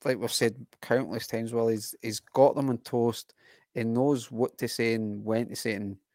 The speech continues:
how to say it. Um, but it's,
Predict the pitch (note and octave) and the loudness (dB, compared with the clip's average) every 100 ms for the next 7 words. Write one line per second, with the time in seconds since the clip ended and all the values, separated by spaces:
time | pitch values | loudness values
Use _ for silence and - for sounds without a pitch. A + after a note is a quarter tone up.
0 | _ _ _ _ _ _ - A#2+ - A#2+ | _ _ _ _ _ _ 4 4 4 0
1 | C3 A2+ - _ _ - A2 G#2+ G#2+ G#2 | 4 4 2 _ _ -4 -2 2 0 -2
2 | G#2+ - _ _ _ _ - - _ A#2 | -6 -12 _ _ _ _ -20 -20 _ 6
3 | A2+ - A#2+ G#2 - - - - | 6 6 4 4 2 0 0 -2